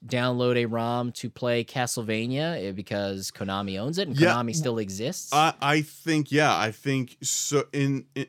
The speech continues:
Speaker 2: so long as Konami doesn't support that activity, I think it should be prohibited. If they said, "Hey, this is gonna be available to anybody who wants it"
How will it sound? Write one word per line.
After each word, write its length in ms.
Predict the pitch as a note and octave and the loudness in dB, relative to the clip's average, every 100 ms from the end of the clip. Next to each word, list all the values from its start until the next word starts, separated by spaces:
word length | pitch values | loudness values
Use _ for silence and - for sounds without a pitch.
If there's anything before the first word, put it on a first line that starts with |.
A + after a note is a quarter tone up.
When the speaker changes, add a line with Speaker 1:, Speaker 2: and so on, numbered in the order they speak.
| - | -6
Speaker 2:
so 220 | - D3 | 0 2
long 260 | C#3 D3 D3 | 4 2 2
as 100 | - | -2
Konami 720 | C3+ C3+ C3+ C3+ B2+ B2+ - _ _ _ _ _ _ _ - B2+ | -6 -4 -2 -2 -2 -4 -8 _ _ _ _ _ _ _ -10 2
doesn't 340 | C3 B2+ A#2+ | 2 2 -4
support 500 | - A2+ - D#3+ - | -6 -6 -2 -2 -2
that 380 | G#2 G2 F2+ E2+ _ _ _ _ _ _ _ _ _ - | -6 -4 -2 -4 _ _ _ _ _ _ _ _ _ -2
activity, 800 | G2+ - A2 F#2+ F2 F#2 G#2 - _ _ _ - | -2 0 -6 -4 -4 -6 -8 -12 _ _ _ -10
I 80 | A#2 | -6
think 180 | B2 A2 | -4 -6
it 80 | A2 | -6
should 160 | C3+ | -6
be 100 | A#2+ | -6
prohibited. 560 | - F#2 F#2 - B2 - | -6 -8 -6 -8 -12 -4
If 200 | C3+ B2 | -2 0
they 240 | B2 C3+ C#3 | 4 4 4
said, 240 | - C3+ | 2 2
"Hey, 320 | D3+ G#3+ F3+ | 4 4 4
this 240 | C3 C3 - | 2 -4 -8
is 100 | B2 | -6
gonna 180 | C#3 A#2+ | -4 -4
be 400 | B2+ B2 A#2+ - | -6 -6 -6 -4
available 640 | G2 C3 C#3+ C#3 C#3 C#3+ C3+ | 2 6 6 4 2 2 0
to 300 | - A#2 A#2+ | -4 0 2
anybody 240 | D3+ D3 | 4 4
who 80 | C#3+ | 4
wants 240 | A2+ F#2+ | 2 -2
it" 160 | F2 | -8